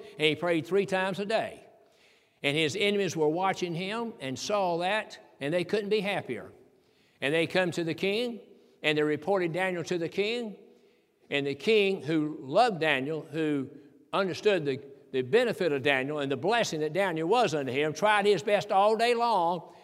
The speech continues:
to see what he can do to reverse that, but they kept reminding him any law of the king of the Medes and Persians that was established,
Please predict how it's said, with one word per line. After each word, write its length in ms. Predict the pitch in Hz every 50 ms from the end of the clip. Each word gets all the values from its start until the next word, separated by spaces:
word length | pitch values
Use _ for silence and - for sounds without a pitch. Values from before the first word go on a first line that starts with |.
| - - _ -
to 140 | - 156 143
see 220 | - - - 214
what 200 | 202 180 208 208
he 120 | 208 208 196
can 180 | - 202 202
do 320 | 208 247 240 214 190 185 170
to 100 | - 170
reverse 440 | 165 160 156 208 226 220 180 -
that, 240 | - 175 180 180 151
but 100 | 143 131
they 180 | 131 160 190 196 180 170 165
kept 200 | - - 196 214
reminding 560 | - 208 214 220 247 262 262 254 220 190 170 147
him 320 | 143 151 147 151 156 139 - - - -
any 260 | - 147 170 196 208 208
law 460 | 214 226 220 208 202 190 151 - - -
of 80 | 139
the 80 | 147 139
king 300 | 139 - 202 202 196 180
of 80 | 165
the 60 | 160 160
Medes 460 | 180 196 190 170 180 185 180 143 131
and 120 | 147 123
Persians 400 | - 214 233 214 156 120 165 139
that 100 | - 147
was 120 | 135 120 127
established, 520 | 120 - 226 240 220 175 156 160 147 -